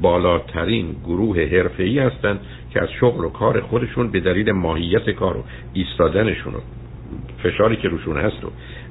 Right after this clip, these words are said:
بیماری که در مقابلشون هست و کار عملی که دارن، از همه بیشتر در معرض فشار روانی هستن. حتی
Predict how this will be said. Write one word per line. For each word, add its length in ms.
بیماری 420
که 100
در 140
مقابلشون 600
هست 240
و 40
کار 260
عملی 460
که 120
دارن، 380
از 180
همه 280
بیشتر 400
در 180
معرض 320
فشار 380
روانی 520
هستن. 400
حتی 240